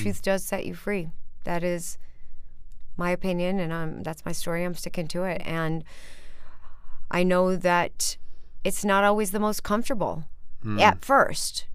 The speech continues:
Speaker 1: to speak your truth and to be vulnerable, and it takes practice, and it can be scary, and that's okay. And when you have a partner that is open and receptive and can,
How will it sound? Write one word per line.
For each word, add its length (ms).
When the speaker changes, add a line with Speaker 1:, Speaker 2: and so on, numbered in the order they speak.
Speaker 1:
to 500
speak 360
your 140
truth 580
and 340
to 100
be 220
vulnerable, 800
and 140
it 140
takes 320
practice, 640
and 580
it 180
can 160
be 140
scary, 600
and 180
that's 220
okay. 400
And 200
when 140
you 120
have 280
a 80
partner 800
that 160
is 180
open 400
and 160
receptive 760
and 460
can, 500